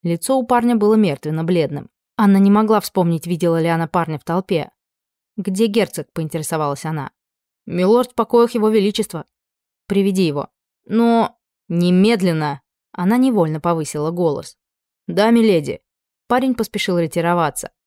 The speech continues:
Анна сомневалась, что он осмелится потревожить господина. Придется подождать. Герцогиня вернулась в спальню мужа и присела на край кровати. Взгляд упал на злосчастную дверь.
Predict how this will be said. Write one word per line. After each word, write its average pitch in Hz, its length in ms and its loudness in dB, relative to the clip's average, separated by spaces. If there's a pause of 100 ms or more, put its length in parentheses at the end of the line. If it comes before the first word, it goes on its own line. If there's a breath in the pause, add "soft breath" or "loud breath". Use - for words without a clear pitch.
(280)
Анна 202 220 0
сомневалась, 214 520 0
что - 160 -4
он 165 100 -2
осмелится 175 480 -2
потревожить 165 500 -6
господина. 165 640 -4 (380)
Придется 185 520 -4
подождать. 170 680 -6 (920)
Герцогиня 240 640 0
вернулась 226 520 2
в - 60 -18
спальню 208 400 0
мужа 214 320 2
и 208 40 -2
присела 185 460 0
на 170 140 -2
край 156 240 -4
кровати. 165 580 -4 (280)
Взгляд 202 400 -2
упал 226 260 2
на 208 100 4
злосчастную 185 680 -2
дверь. 170 340 -4